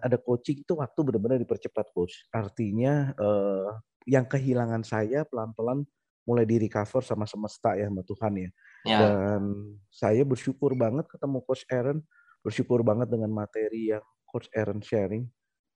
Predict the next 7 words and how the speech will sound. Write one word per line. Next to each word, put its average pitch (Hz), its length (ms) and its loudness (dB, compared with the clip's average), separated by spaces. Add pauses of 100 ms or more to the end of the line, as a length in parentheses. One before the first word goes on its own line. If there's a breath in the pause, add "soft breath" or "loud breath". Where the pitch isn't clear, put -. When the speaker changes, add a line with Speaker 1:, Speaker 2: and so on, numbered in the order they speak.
Speaker 1:
karena, 131 640 2
eh, 117 560 0
saya 135 320 4
punya 113 400 -2
banyak 110 400 -2
pandangan 101 400 -2
baru, 101 240 2